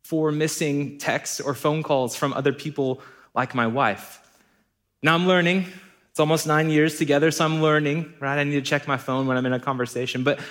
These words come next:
I, I don't like to do either of those things, to, to reflect or to dream.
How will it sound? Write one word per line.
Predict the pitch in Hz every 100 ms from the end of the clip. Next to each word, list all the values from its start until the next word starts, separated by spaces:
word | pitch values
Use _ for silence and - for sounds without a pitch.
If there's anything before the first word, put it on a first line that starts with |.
| -
I, | - 160
I |
don't | 196
like | 196 196
to | 190
do | 147 190
either | 180 170
of | 143
those | 135 127
things, | 131 85 - - - _ _ _ _ _ _ _ _ _
to, | 127
to | 120 - 143
reflect | 131 151 131 -
or | 127
to | 120
dream. | 107 107 98 92